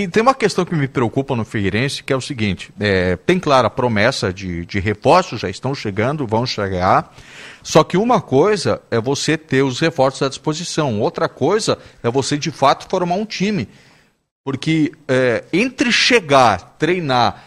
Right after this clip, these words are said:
e até se ter um time entrosado, é, competitivo, uma peça encaixar na outra, leva um tempo. E o problema é que não vai ter esse tempo. É, você pega equipes, eu só vou citar algumas. O Botafogo,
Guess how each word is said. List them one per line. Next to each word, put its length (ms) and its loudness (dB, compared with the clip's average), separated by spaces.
e 80 2
até 260 0
se 220 -4
ter 260 -2
um 160 0
time 540 0
entrosado, 1000 0
é, 80 -4
competitivo, 960 -2
uma 180 0
peça 400 0
encaixar 400 -2
na 100 0
outra, 480 2
leva 280 2
um 100 0
tempo. 580 -2
E 60 -4
o 60 -2
problema 400 2
é 20 0
que 220 -6
não 240 2
vai 180 4
ter 220 -2
esse 240 -4
tempo. 420 -8
É, 80 -6
você 220 2
pega 280 4
equipes, 640 -2
eu 60 -2
só 220 0
vou 100 6
citar 300 2
algumas. 480 2
O 40 -8
Botafogo, 720 2